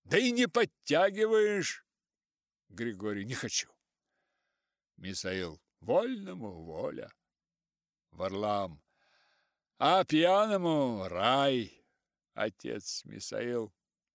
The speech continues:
«Выпьем же чарочку за Шенкарочку!» Однако, отец Мисаил, когда я пью, так трезвых не люблю.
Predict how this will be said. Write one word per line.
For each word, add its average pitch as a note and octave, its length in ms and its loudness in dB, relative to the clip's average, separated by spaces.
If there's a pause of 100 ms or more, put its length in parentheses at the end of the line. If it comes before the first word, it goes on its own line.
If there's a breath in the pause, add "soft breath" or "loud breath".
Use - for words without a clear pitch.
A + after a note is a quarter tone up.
(520)
«Выпьем G#3+ 680 0
же A#2 240 -6
чарочку F2+ 1300 -6 (180)
за A2+ 280 -2
Шенкарочку!» - 1800 -8 (1600 soft breath)
Однако, C#3 600 -4
отец C#3 500 -2
Мисаил, C3+ 560 -4
когда B2+ 340 -4
я B2+ 160 0
пью, C3 400 -2
так - 540 -8 (760)
трезвых C3+ 1160 -2
не F2 200 -16
люблю. E2+ 640 -14